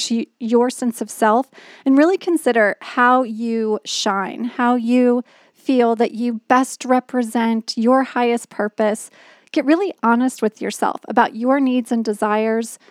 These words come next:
especially when it comes to relationships and finances. So what do you want out of your relationships? What are your values? What are you trying to get with money?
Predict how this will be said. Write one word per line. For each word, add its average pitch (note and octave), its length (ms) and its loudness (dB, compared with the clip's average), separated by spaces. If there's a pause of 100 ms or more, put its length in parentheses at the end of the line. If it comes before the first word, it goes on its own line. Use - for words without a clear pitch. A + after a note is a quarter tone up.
(400)
especially C4+ 400 0
when C#4+ 100 4
it - 80 -4
comes A#3 240 -4
to - 140 -2
relationships A3 840 -2 (140)
and B3+ 220 2
finances. - 640 -4
So A3 240 0
what G#3+ 180 2
do C4+ 60 0
you D4+ 140 2
want B3+ 280 0
out A#3 120 2
of A3+ 80 -4
your A#3 100 0
relationships? A3+ 720 -4 (320)
What A3+ 200 4
are C#4+ 80 2
your D#4 180 0
values? G#3+ 760 0 (320)
What A#3+ 240 2
are E4 60 2
you D4+ 160 0
trying A#3+ 320 -2
to A#3 120 0
get - 360 -4
with C4 200 -6
money? A3 380 -4